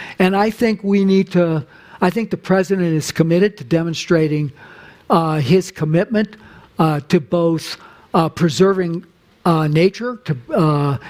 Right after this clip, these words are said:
to conserving resources where we can, uh, to, uh, being smart about how we utilize our natural resources to deal with, uh, making investments in, uh, resilience and sustain-,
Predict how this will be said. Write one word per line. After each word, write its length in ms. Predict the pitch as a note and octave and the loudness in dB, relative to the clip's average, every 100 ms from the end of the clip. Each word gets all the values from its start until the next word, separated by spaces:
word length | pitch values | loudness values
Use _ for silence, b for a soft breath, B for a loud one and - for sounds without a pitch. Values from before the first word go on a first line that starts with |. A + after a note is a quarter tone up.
| B B | B B
to 480 | - E3 D#3+ D3+ D3 | 0 2 4 2 -2
conserving 840 | - D#3 - G3+ G3 G3 G3 F3+ F3 | -2 -2 2 0 2 2 0 -2 0
resources 640 | F#3 F3+ F3+ E3 E3+ C3+ | 0 0 -2 0 -2 -2
where 160 | E3 E3 | 0 0
we 140 | D#3 | -2
can, 540 | D3 E3 F#3 G#3 A3+ G#3+ B B B - | -2 0 0 0 -2 -4 B B B -2
uh, 420 | D#3+ D#3 D3+ D3+ D3 - | 0 2 0 -2 -4 0
to, 480 | F#3 E3+ D#3+ D#3 C#3 - B B - | 2 2 2 0 -2 -8 B B -2
uh, 120 | D#3 | -2
being 320 | C3 F#3 F3+ | 2 0 0
smart 480 | - - F3 F#3 G3+ - | -10 -2 0 2 -2 -4
about 500 | - C3+ D#3+ D#3 F3 - B B | -4 0 0 -2 -4 -10 B B
how 240 | - F3+ F3 | -4 -2 0
we 160 | E3+ | -2
utilize 800 | D3+ E3+ G3+ G3 F3+ E3+ E3+ - - | 0 2 4 2 2 0 -2 -4 -8
our 280 | D#4 D#3+ D#3 | -2 0 2
natural 440 | D3+ E3+ F#3+ - F3+ | 2 0 0 -4 0
resources 720 | F3+ F3 F3+ F#3+ - A3+ - - | 0 0 -2 -2 -4 -8 -4 -2
to 60 | |
deal 380 | B2+ C3 F3+ G3 F#3+ F3 | 0 2 4 4 0 -2
with, 260 | E3+ - - B B B B | -2 -4 -18 B B B B
uh, 260 | F#3+ E3 D#3+ | 0 2 2
making 420 | D#3+ F#3 F#3+ F#3+ | 4 2 2 -8
investments 800 | D#3+ C#3+ D#3+ F3 - F3+ E3+ - | -8 -4 0 -2 -2 -2 -2 0
in, 300 | E3 D#3 C#3 B B B B | 0 0 -4 B B B B
uh, 200 | G3+ E3 | 0 0
resilience 680 | D#3 D#3+ A2 F3+ G3 G#3 F3+ | 2 0 2 0 0 -4 -4
and 100 | D#3 | -6
sustain-, 400 | - - F3 E3+ | -6 0 0 -2